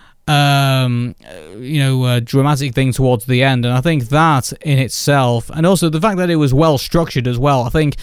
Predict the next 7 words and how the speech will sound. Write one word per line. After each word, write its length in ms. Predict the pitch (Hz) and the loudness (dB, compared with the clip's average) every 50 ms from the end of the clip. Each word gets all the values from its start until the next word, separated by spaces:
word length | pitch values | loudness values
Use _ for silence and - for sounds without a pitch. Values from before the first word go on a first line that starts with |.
| - - - - - | -12 -16 -18 -14 -6
and 180 | - 147 156 156 | -2 0 0 0
explained, 720 | 160 151 - - - - 156 165 170 156 135 117 110 104 - - - - - - - - - _ _ _ _ _ _ _ _ - - - - | 0 -2 -4 -6 -4 -2 0 2 2 2 0 0 -2 -6 -8 -14 -20 -20 -20 -20 -20 -20 -20 _ _ _ _ _ _ _ _ -20 -20 -10 -4
which 180 | - 156 151 | -2 0 2
I 80 | 170 165 | 2 2
think 200 | 170 175 170 147 | 2 2 2 2
had, 260 | 151 165 165 160 147 | 4 4 2 2 2
um, 400 | 156 147 147 147 143 139 135 127 | 2 4 4 4 4 2 2 0